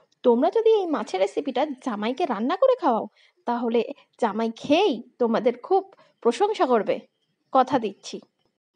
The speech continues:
এবার আমি মাছগুলোকে প্লেটের মধ্যে তুলে রাখছি, কারণ মাছগুলো তো ভাজা হয়েই গেছে। খুব একটা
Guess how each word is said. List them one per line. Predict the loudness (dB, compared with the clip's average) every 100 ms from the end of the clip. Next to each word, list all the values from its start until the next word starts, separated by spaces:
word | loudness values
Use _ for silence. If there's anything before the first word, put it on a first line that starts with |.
| _ _ _ _ -2 2
এবার | 2 2
আমি | 0 -2
মাছগুলোকে | -2 -2 0 0 0 -2 -2 -6 _ _ 2
প্লেটের | 2 4 2
মধ্যে | 0 0 0
তুলে | 0 0
রাখছি, | 0 -4 -6 -6 -6
কারণ | -6 -2 0
মাছগুলো | 0 -2 -2 -2
তো | 0 -2
ভাজা | -2 -2
হয়েই | -2 0 0
গেছে। | 0 0 -2 -4 _ _ -20 _ _ _ -20 _ _ _ _ _ _ _ _ -20 _ _ _ _ _
খুব | 0 2 2
একটা | 0